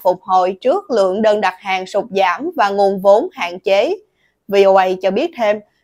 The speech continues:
Việt Nam đặt ra mục tiêu tăng trưởng kinh tế cho năm hai nghìn không trăm hai mươi ba là sáu phẩy năm phần trăm. Tuy nhiên, từ đầu năm đến nay, các tổ chức kinh tế quốc tế đã nhiều lần hạ mức dự báo tăng trưởng của Việt Nam xuống. Vào tháng bảy, Ngân hàng Phát triển Châu Á A D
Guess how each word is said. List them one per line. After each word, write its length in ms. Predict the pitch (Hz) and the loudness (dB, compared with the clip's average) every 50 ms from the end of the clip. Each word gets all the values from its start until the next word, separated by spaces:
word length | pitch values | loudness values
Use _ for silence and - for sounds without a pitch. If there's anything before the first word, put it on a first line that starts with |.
| _ _ | _ _
Việt 220 | 220 220 226 233 | 4 4 4 4
Nam 320 | 220 233 226 226 226 226 226 | 2 0 -2 -2 -2 -2 -2
đặt 180 | 190 196 196 | -2 -2 0
ra 120 | 233 233 226 | 0 0 0
mục 220 | 226 202 185 - - | 0 0 -2 -2 -2
tiêu 180 | 214 214 214 208 | 0 0 0 0
tăng 260 | 214 208 208 208 202 | -2 -2 -4 -2 -2
trưởng 220 | 196 190 202 240 | -2 -2 -2 -2
kinh 220 | - 247 208 208 - | -2 -2 -2 -2 -2
tế 300 | 208 196 208 262 370 370 370 | -2 0 0 0 0 0 0
cho 80 | 240 | 0
năm 180 | 208 202 196 208 | -2 -2 -4 -4
hai 140 | 214 190 190 | -6 -6 -6
nghìn 160 | 185 175 180 | -6 -8 -6
không 200 | - 190 190 196 | -6 -6 -6 -4
trăm 200 | - 190 185 196 | -4 -4 -4 -4
hai 160 | 214 202 185 | -6 -8 -4
mươi 120 | 196 190 190 | -4 -4 -2
ba 280 | 185 185 190 190 190 | -2 -4 -4 -4 -4
là 220 | 190 180 175 175 180 | -4 -2 -4 -4 -4
sáu 300 | - - 185 202 302 359 - | -6 -4 -2 -2 -2 -2 -4
phẩy 120 | 196 185 | -4 -4
năm 200 | 220 214 190 196 - | -4 -4 -6 -6 -8
phần 180 | 190 180 175 175 | -8 -10 -8 -2
trăm. 240 | 190 190 202 220 - _ _ _ _ _ _ _ _ _ _ - | -2 -2 -2 -2 -6 _ _ _ _ _ _ _ _ _ _ -2
Tuy 140 | 202 190 | -2 -2
nhiên, 320 | 196 202 196 196 196 202 196 _ | 0 0 0 0 -2 -4 -8 _
từ 220 | - 233 226 226 233 | 2 4 6 6 6
đầu 220 | 220 214 214 214 | 6 4 4 2
năm 240 | 220 220 214 233 226 | 2 0 0 0 0
đến 220 | 214 233 285 330 | 0 0 0 0
nay, 220 | 311 233 208 214 214 214 | 0 0 0 0 0 -2
các 140 | 294 330 - | -4 -4 -2
tổ 120 | 214 196 202 - | -2 -2 0 0
chức 120 | 294 247 - - | -2 -2 0 0
kinh 180 | 233 220 220 | 0 0 2
tế 140 | 220 208 226 | 0 0 0
quốc 220 | 294 - 339 359 370 _ - | 0 0 -2 -2 -2 _ -2
tế 320 | 208 208 226 285 359 415 381 - _ _ _ - | 0 0 2 0 0 -2 -4 -10 _ _ _ -2
đã 260 | 196 190 185 190 233 | 0 2 2 2 0
nhiều 300 | 294 302 269 226 208 202 | 0 2 2 4 4 4
lần 300 | 202 202 196 202 202 196 | 2 2 2 0 -2 -6
hạ 320 | - 208 190 180 180 180 202 | -8 -4 -4 -2 -2 -2 0
mức 220 | 220 285 403 392 415 247 | 0 0 0 0 0 -2
dự 220 | 208 190 185 185 | 0 0 2 2
báo 320 | 202 202 202 220 240 349 370 - | 2 2 2 2 0 -2 -2 -2
tăng 200 | 226 220 214 208 | -2 -2 -2 -4
trưởng 320 | - 202 185 196 240 302 | -2 -2 -2 -2 -2 0
của 120 | 294 247 | 2 2
Việt 240 | 240 240 202 - 220 | 2 2 0 -2 -4
Nam 200 | 208 196 196 202 | -6 -6 -6 -8
xuống. 360 | - - 214 208 226 320 415 - _ _ _ - | -6 -4 -2 0 0 -2 -4 -8 _ _ _ 0
Vào 260 | 220 240 240 233 240 | 2 4 4 4 2
tháng 300 | 240 269 262 294 370 359 | 0 -4 -6 -2 0 2
bảy, 260 | 262 202 190 190 220 | 2 2 2 0 -2
Ngân 280 | 311 339 294 240 226 240 | -2 0 0 0 0 0
hàng 280 | 240 190 185 190 196 | -2 -4 -4 -4 -2
Phát 200 | 202 - 285 339 - | -2 -2 -2 0 0
triển 240 | 214 185 196 254 254 | -2 -2 -2 0 0
Châu 160 | 226 208 208 | 2 2 2
Á 320 | 185 185 196 240 214 - - | 2 2 2 0 0 -2 -2
A 80 | 214 | -2
D 180 | 202 214 190 | -2 0 0